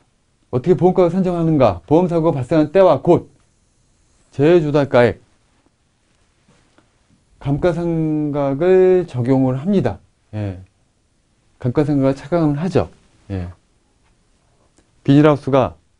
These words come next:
비닐이 다 찢겨졌어요. 뭐, 비닐을 덮어 씌운 지는 삼 년이 됐지만 새 가격으로 새로운 신품 가격, 재조달 가격을 말하는 거죠. 그걸 해주나요?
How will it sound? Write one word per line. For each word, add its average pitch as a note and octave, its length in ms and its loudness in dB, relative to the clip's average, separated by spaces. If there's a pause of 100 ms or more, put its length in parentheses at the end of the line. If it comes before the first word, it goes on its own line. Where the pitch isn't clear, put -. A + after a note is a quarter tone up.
(1600)
비닐이 C#3+ 320 4
다 B2 140 0
찢겨졌어요. G#2+ 640 -2 (1300)
뭐, F#2+ 280 -6 (340)
비닐을 C#3+ 560 4
덮어 B2+ 240 -2
씌운 E3+ 260 -2
지는 B2 180 -2
삼 A3 180 -2
년이 G#3 160 2
됐지만 G#2+ 560 -4 (1400)
새 A3 280 2
가격으로 C#3+ 720 -2 (240)
새로운 G3 380 -2
신품 - 1080 -6
가격, A2 420 -8
재조달 B2 360 -4
가격을 F#2+ 340 -8
말하는 F2 360 -12
거죠. G#2 340 -12
그걸 B2+ 220 -2
해주나요? D#3+ 480 -6